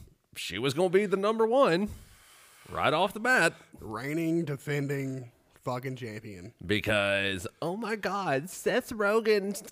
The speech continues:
Speaker 1: podcast is getting more likes than mine.
Speaker 2: Seth or Joe? 'Cause I feel like she wouldn't care about Seth
Speaker 1: Did I
Speaker 2: Rogen.
Speaker 1: say Seth?
Speaker 2: You did.
Speaker 1: Uh,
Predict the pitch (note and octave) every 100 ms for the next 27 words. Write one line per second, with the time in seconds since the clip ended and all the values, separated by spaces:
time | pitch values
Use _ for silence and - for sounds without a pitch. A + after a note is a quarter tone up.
0 | - - G3+ F#3+ - - F3 F#3+ - G3+
1 | G#3 G3+ F#3+ G#3 A3+ G3+ G#3 G#3+ E3+ G#3
2 | - G#3+ F#3+ G#3+ G3+ G2 G#2+ G#2 A2 F#3
3 | - - D3 F#3 B3+ G#3+ C#3+ A#2 C3 B2+
4 | A#2 A2 G#2+ - C3 C3+ B3 A#3 A#3 D3+
5 | C3+ D#3+ A#2 E2 - B2+ G2 G#2+ A2 G#3
6 | A#3+ B3 B3+ - E3 B2+ A#2 G2 G#2+ G#2